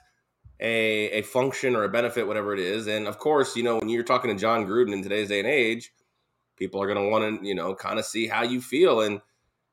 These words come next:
and yes, he probably used it as a platform, knowing that this would become super public. I mean, let's, let's, let's be honest. If, if we were, if,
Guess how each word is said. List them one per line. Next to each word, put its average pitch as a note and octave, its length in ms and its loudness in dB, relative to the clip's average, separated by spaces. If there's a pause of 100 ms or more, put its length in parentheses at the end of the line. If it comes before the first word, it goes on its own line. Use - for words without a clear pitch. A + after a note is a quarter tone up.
and C#3 140 2
yes, D#3+ 240 6
he D3 80 -8
probably C3+ 280 4
used C3 220 2
it B2 60 2
as A#2+ 120 4
a A#2+ 60 -4
platform, G#2+ 680 0
knowing B2+ 440 6
that G#2+ 120 -2
this A#2 160 0
would G#2 140 -6
become G#2 540 -2 (400)
super C3 320 2
public. F#2 420 2
I G#2 60 -2
mean, G#2+ 100 2
let's, B2+ 240 2
let's, B2 240 -2
let's A#2+ 160 -2
be G#2+ 160 -2
honest. E2+ 340 -4
If, F#2 240 -4 (520)
if F#2 120 -10
we C#3 140 4
were, B2+ 260 8
if, A2+ 200 4